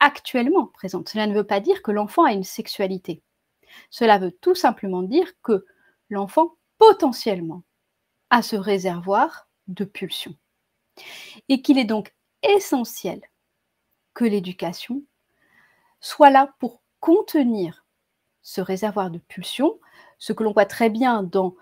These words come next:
euh, l'apprentissage de la frustration chez l'enfant, par exemple. Euh, je ne peux pas faire tout ce que je veux quand je veux, pour pouvoir ensuite faire émerger des processus secondaires.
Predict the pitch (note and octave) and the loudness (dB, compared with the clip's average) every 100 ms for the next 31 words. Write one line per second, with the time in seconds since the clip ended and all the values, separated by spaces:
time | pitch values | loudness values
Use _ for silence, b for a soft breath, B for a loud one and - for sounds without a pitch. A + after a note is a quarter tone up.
0 | b b - F3 E3+ - G3 G3+ - G3 | b b -6 -4 -4 -6 -2 -2 -2 -8
1 | F#3+ F#3+ G#3+ G3 F#3+ F3 F#3 - G3 F#3 | -8 -6 -4 -2 -2 -2 -10 -8 -8 -6
2 | - G4+ _ - F3 F3+ - F4+ _ G3 | -6 -8 _ -10 -6 -6 -6 -10 _ -10
3 | E3 F3 B3 F#4 - - G3 F3+ F#3+ F#3 | -10 -8 -8 -10 -12 -14 -10 -8 -8 -6
4 | F#3 G3 F#3+ F3 _ - A#3 - G3 F3+ | -6 -8 -8 -12 _ -8 -8 -6 -10 -4
5 | G3 F#3+ F3 E3+ F3 F3 - _ b b | -6 -6 -10 -10 -10 -14 -16 _ b b
6 | b b b _ - F#4+ - C#4 A3+ G#3+ | b b b _ 4 4 4 0 4 4
7 | G#3 B3+ C#4 - D#4 D#4+ C4 A#3 A3 G#3+ | 4 -2 -2 2 -2 0 -2 0 -2 -4
8 | G#3 A#3 A3+ - F#3+ F#3 - A3+ - G#3 | -6 -6 -4 -6 -6 -8 -8 -12 -8 -8
9 | G3 F#3 - | -8 -10 -12